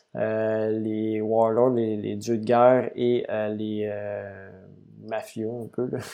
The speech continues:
<laughs> qui veulent, euh, plus de l'argent que d'autres choses, que le bien du pays. Euh, et, euh, la coalition et tout ce monde-là vont tenter de, euh, prendre le contrôle de l'Afghanistan. Euh, donc,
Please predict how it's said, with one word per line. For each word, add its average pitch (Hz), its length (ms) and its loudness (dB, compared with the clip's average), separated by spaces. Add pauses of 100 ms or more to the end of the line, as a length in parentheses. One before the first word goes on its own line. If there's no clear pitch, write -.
(100)
<laughs> 104 80 -6
qui 113 100 -10
veulent, 117 200 4
euh, 107 160 4
plus 117 300 -2
de 110 80 -2
l'argent 110 480 -2
que 120 80 2
d'autres 110 260 0
choses, 123 240 0
que - 80 -2
le 107 140 0
bien 104 240 -2
du 110 100 -4
pays. 113 340 -2 (600)
Euh, 110 480 2
et, 127 440 4
euh, 101 680 -2
la 107 240 -2
coalition 120 800 2
et 131 480 4
tout 135 320 2
ce 131 160 0
monde-là 113 500 4
vont 117 460 2
tenter 117 560 0
de, 110 560 0
euh, 98 280 -8
prendre 110 680 -6 (420)
le 120 200 4
contrôle 120 580 4
de 123 80 4
l'Afghanistan. 113 800 2 (640)
Euh, 92 720 -4
donc, 117 520 0